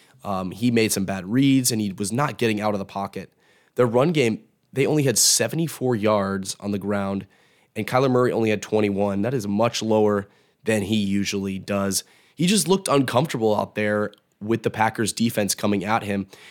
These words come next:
And I'm not super concerned about it. I think that in future weeks, he's gonna be able to get it together. And honestly, I think he might still be the front runner for M V P.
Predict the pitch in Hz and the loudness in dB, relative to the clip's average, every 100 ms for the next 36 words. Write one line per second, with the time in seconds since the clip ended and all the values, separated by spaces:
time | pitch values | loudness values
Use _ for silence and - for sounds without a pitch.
0 | - 127 151 175 160 - _ _ - - | -4 2 4 4 0 -4 _ _ -4 0
1 | 170 139 127 117 107 - 117 113 104 104 | 0 0 0 2 2 2 2 2 2 2
2 | 101 101 101 - 110 - 101 - 101 - | 0 -2 -4 -4 -4 -4 -10 -8 -10 -6
3 | 107 101 101 98 104 95 101 98 95 95 | -6 -4 -6 -8 -8 -6 -6 -6 -8 -10
4 | 92 - 101 98 101 - _ _ - 120 | -12 -10 -10 -8 -10 -12 _ _ 0 2
5 | 120 123 120 120 107 110 101 104 - _ | 4 2 2 2 0 -2 -6 -8 -10 _
6 | 113 120 117 - 117 107 107 101 101 - | 0 2 2 0 0 0 0 -2 -6 -4
7 | 113 110 101 107 104 101 - 101 95 101 | -4 -2 -2 0 0 -2 -4 -4 -4 -6
8 | 98 98 - 107 98 | -6 -6 -6 -4 -6